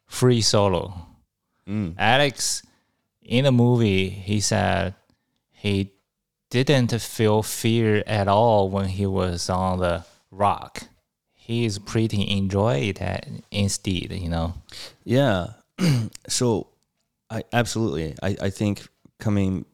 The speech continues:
Speaker 2: you know, from a skateboarding background, when you, when you jump down stuff, you, you don't feel scared. Uh, when you're doing it, you enjoy it.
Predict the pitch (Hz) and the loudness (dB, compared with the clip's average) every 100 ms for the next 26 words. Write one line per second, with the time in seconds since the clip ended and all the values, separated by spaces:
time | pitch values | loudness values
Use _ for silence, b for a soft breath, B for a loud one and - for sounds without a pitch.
0 | _ 92 87 82 92 87 107 104 98 92 | _ -8 -8 -6 -4 -2 -2 -2 -2 -2
1 | 90 87 87 85 85 80 78 - - 85 | -2 -2 -4 -4 -4 -4 -6 -8 -6 -6
2 | 80 95 82 90 90 - 80 80 98 - | -2 -4 -2 -4 -4 -4 -6 -6 -8 -6
3 | 131 120 - 87 - - 90 69 - B | -4 -6 -6 -6 -6 -2 -2 -2 -8 B
4 | B B B B - 98 87 85 85 82 | B B B B -8 -2 0 0 -2 -4
5 | - 104 95 87 117 101 98 92 82 98 | -4 -2 0 2 0 0 0 -2 -2 -2
6 | 170 - - - | -2 -4 -10 -18